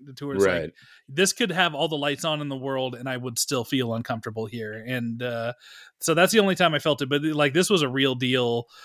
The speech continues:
Speaker 1: You know, we, we fucking fucked people up and, sh-, you know, electroshock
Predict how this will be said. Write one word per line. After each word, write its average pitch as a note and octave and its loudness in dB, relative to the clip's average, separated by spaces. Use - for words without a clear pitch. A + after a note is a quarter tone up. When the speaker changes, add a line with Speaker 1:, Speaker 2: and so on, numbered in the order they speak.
Speaker 1:
You C#3+ 2
know, B2 2
we, C#3+ 4
we C#3+ 6
fucking B2 2
fucked - 0
people B2+ 0
up A2+ -2
and, A#2 -2
sh-, - -2
you C#3+ 4
know, A#2 2
electroshock B2 0